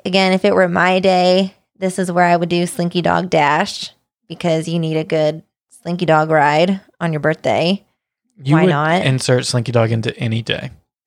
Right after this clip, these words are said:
Speaker 1: Absolutely. But especially here. Then I feel like you have to do the most birthday thing, which is get a balloon.
Speaker 2: Oh, that
Speaker 1: You
Speaker 2: is a good
Speaker 1: need
Speaker 2: one.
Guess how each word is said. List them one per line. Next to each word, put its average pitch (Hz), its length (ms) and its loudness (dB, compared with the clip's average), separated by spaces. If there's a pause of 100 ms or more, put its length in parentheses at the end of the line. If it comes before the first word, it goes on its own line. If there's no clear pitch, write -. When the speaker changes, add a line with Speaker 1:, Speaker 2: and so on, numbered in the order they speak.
(120)
Speaker 1:
Absolutely. 180 760 -4 (500)
But 220 340 2
especially 196 460 -2
here. 185 420 -6 (1200)
Then 214 640 0 (1800)
I 202 100 -4
feel 185 200 -2
like 180 220 0
you 180 40 4
have 185 80 0
to 185 80 -4
do 175 120 2
the 170 80 2
most 175 500 0
birthday 170 500 0
thing, 151 600 -2 (140)
which 180 240 -2
is 165 460 0 (400)
get 180 160 0
a 185 60 2
balloon. 170 640 -2 (640)
Speaker 2:
Oh, 123 800 -2 (160)
that 113 100 0
Speaker 1:
You 107 100 4
Speaker 2:
is 110 60 4
a 113 40 4
good 120 240 2
Speaker 1:
need - 20 0
Speaker 2:
one. 113 260 -2